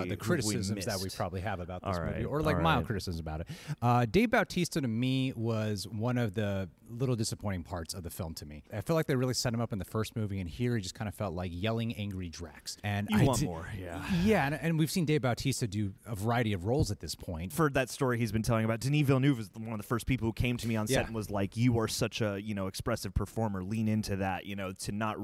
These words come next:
Speaker 1: really have that utilized here is a bit of a bummer."
Speaker 2: I know the character of Austin Butler's comes in in the book, but if I didn't know there was a book, I would feel like, "Oh, they just, like, they should have given
Speaker 1: Just
Speaker 2: this
Speaker 1: some
Speaker 2: screen
Speaker 1: guy.
Speaker 2: time to Dave Bautista," <laughs> 'cause it does feel like
Speaker 1: Sure.
Speaker 2: they trim him down for that to give him,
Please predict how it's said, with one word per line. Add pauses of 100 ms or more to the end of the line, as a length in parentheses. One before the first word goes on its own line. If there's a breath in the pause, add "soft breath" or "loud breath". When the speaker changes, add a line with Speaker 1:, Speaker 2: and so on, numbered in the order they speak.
Speaker 1:
really
have
that
utilized
here
is
a
bit
of
a
bummer."
Speaker 2:
I
know
the
character
of
Austin
Butler's
comes
in
in
the
book,
but
if
I
didn't
know
there
was
a
book,
I
would
feel
like,
"Oh,
they
just,
like, (460 loud breath)
they
should
have
given
Speaker 1:
Just
Speaker 2:
this
Speaker 1:
some
Speaker 2:
screen
Speaker 1:
guy.
Speaker 2:
time
to
Dave
Bautista,"
<laughs>
'cause
it
does
feel
like
Speaker 1:
Sure.
Speaker 2:
they
trim
him
down
for
that
to
give
him,